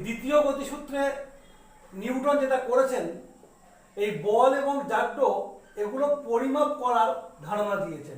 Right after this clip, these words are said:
যে কিভাবে আমরা বল পরিমাপ করব, কিভাবে আমরা জাড্য পরিমাপ করব। আর তৃতীয় গতিসূত্রে নিউটন একটা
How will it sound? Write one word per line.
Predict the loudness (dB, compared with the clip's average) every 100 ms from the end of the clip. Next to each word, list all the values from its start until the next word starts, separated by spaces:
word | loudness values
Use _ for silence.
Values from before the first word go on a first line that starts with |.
| -12
যে | -10
কিভাবে | -2 2 4 4 4
আমরা | 2 0 0 -4 -8
বল | 0 0 0
পরিমাপ | -2 -2 -2 -4 -4
করব, | -6 -2 -2 -2 -12 -20 _ _ _ _ _ _
কিভাবে | -4 4 4 4 2
আমরা | 2 2 2 -2 -18 _ -8 2
জাড্য | 2 2 -4 -4
পরিমাপ | -6 -8 -8 -12 -14
করব। | -16 -16 -20 _ _ _ _ _ _ _ _ _ _ _ 4 6
আর | 6 2 -6 -18 -20 _
তৃতীয় | -6 -4 0 4 4
গতিসূত্রে | 4 0 -6 -12 -10 -12 -12 -20 _ -20 _ _ _ _ _
নিউটন | -8 -4 0 2 2 2
একটা | 0